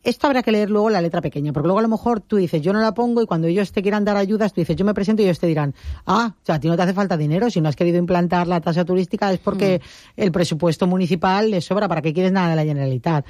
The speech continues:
Speaker 1: Por eso digo, yo creo que esto tiene trampa. El, es,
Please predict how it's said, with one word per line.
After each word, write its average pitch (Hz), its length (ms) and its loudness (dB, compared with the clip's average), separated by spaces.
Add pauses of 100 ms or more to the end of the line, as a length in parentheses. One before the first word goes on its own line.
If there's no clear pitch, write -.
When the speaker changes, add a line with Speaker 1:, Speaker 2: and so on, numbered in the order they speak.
(380)
Speaker 1:
Por 202 100 2
eso 202 80 2
digo, 196 140 4
yo 226 80 2
creo 262 120 0
que 247 60 -2
esto 240 220 0
tiene 220 340 2
trampa. 156 460 0
El, 180 580 2
es, 240 160 -2